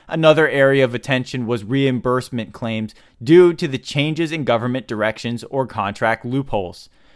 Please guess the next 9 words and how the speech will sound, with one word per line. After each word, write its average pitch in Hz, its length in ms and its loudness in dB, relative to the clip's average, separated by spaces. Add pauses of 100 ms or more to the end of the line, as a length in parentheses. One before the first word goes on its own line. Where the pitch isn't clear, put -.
(160)
Rickover 165 420 2
found 143 360 4
that 135 120 0
the 139 60 -4
government 139 600 2
was 127 320 -4
inundated 131 680 0
with 113 160 -8
claims 117 560 -4